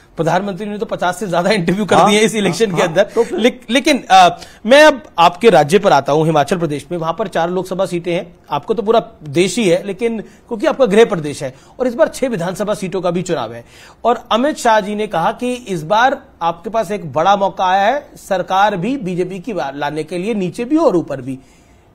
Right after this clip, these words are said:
Speaker 1: कांग्रेस की एक सरकार, हिमाचल छोटा सा राज्य है, वहां पे बनी और आप लोग उसके भी पीछे पड़ गए।
Speaker 2: हम पीछे नहीं पड़े हैं।
Speaker 1: जी।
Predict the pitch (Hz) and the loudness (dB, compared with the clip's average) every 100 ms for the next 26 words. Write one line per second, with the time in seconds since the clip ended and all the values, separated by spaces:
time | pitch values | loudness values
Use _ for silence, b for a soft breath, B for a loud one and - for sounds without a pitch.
0 | _ - 226 294 311 - 277 - 247 - | _ -4 -2 -2 -6 -4 -8 -6 -8 -6
1 | 226 214 208 190 180 175 202 185 185 185 | -6 -4 -6 -6 -8 -8 -10 -10 -8 -8
2 | 185 170 165 190 156 165 175 143 143 139 | -6 -6 -6 -6 -6 -6 -10 -10 -12 -16
3 | b b b - 202 208 175 180 196 190 | b b b -4 -2 0 0 0 0 -4
4 | 170 165 180 185 - 208 202 196 196 _ | -4 -6 -10 -10 -10 -10 -10 -10 -14 _
5 | 269 311 311 262 311 311 214 190 127 90 | -2 2 2 2 2 2 2 0 -2 -6
6 | - - 151 147 | -18 -16 -12 -10